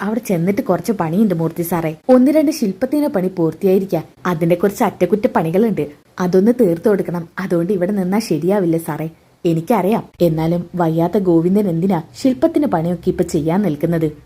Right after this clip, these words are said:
നയനമോള് തന്നെ ഇപ്പൊ ആവശ്യത്തിലേറെ അധ്വാനിക്കുന്നില്ലേ? നയനമോൾക്ക് വീട്ടിലെ കാര്യങ്ങൾ നോക്കുന്നതിൽ ഒരു ബുദ്ധിമുട്ടുണ്ടാവില്ലല്ലോ. പിന്നെ ആദർശ് സ്വന്തം മകനെ പോലെ കരുതിയാ മതി, അവൻ ആ വീട്ടിലെ എല്ലാ കാര്യങ്ങളും നിങ്ങൾ പറയാതെ തന്നെ ചെയ്യും."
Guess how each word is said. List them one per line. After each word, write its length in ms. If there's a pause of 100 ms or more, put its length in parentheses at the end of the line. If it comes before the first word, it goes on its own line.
(140)
നയനമോള് 640
തന്നെ 140
ഇപ്പൊ 340
ആവശ്യത്തിലേറെ 720
അധ്വാനിക്കുന്നില്ലേ? 720 (320)
നയനമോൾക്ക് 560
വീട്ടിലെ 400
കാര്യങ്ങൾ 400
നോക്കുന്നതിൽ 540
ഒരു 280
ബുദ്ധിമുട്ടുണ്ടാവില്ലല്ലോ. 1040 (140)
പിന്നെ 220
ആദർശ് 500 (240)
സ്വന്തം 360
മകനെ 300
പോലെ 320
കരുതിയാ 340
മതി, 280 (200)
അവൻ 280
ആ 60
വീട്ടിലെ 380
എല്ലാ 300
കാര്യങ്ങളും 540 (100)
നിങ്ങൾ 380
പറയാതെ 360
തന്നെ 240
ചെയ്യും." 300